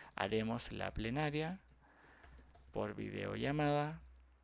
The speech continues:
a las trece horas, ¿cierto? Y ahí cuando llegue las trece horas y se viene la plenaria, quizás entre medio aquí aparecieron dudas, un estudiante me escribió por interno, ellos también se comunicaron por interno aparte de este grupo, de esta sala de clase,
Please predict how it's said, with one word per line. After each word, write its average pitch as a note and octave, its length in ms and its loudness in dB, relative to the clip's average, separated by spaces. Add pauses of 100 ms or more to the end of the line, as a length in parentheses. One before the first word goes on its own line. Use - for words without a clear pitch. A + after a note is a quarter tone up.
(240)
a A2 160 2
las A2 580 0
trece - 400 2
horas, - 560 -4 (240)
¿cierto? F#3+ 400 0 (880)
Y - 80 4
ahí B2 100 10
cuando A#2 240 10
llegue D3+ 260 10
las E3 140 10
trece F3 260 12
horas G3+ 300 12
y G#2 340 -2
se - 160 0
viene A2 180 2
la A#2 80 8
plenaria, F#3+ 600 10
quizás A2+ 240 0 (100)
entre A2+ 240 0
medio A2 180 6
aquí G#2+ 120 4
aparecieron G#2+ 480 4
dudas, D#3+ 520 12 (240)
un C3+ 140 6
estudiante A#2 400 8
me G2+ 80 0
escribió G2 300 2
por G#2 100 2
interno, D3 800 10 (220)
ellos C3 200 6
también G2 240 4
se C#3+ 140 10
comunicaron D3 440 12
por C3+ 140 10
interno C3 360 8
aparte C3 340 6
de B2 80 2
este - 180 -2
grupo, D#3 340 6
de D3+ 60 8
esta D3 200 2
sala D#3 240 6
de E3 100 8
clase, G#3 420 10